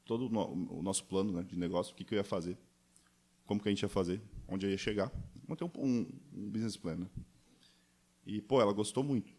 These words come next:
Por quê? Porque eu tava dando cinquenta por cento da empresa pra ela, por cinquenta barão, e ela não ia fazer nada.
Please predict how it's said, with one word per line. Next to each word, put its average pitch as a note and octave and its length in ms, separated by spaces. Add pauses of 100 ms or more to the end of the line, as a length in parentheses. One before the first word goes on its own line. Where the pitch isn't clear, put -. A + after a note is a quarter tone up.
(460)
Por G2 140
quê? F#2 160
Porque - 160
eu - 40
tava G2+ 160
dando A2 120
cinquenta - 240
por - 60
cento G#2+ 140
da G2+ 80
empresa F#2 260
pra G#2+ 180
ela, A2+ 180 (560)
por F#2 120
cinquenta F#2 360
barão, G2 380 (140)
e - 40
ela G2 100
não G2+ 40
ia G2+ 80
fazer F#2+ 240
nada. A2 220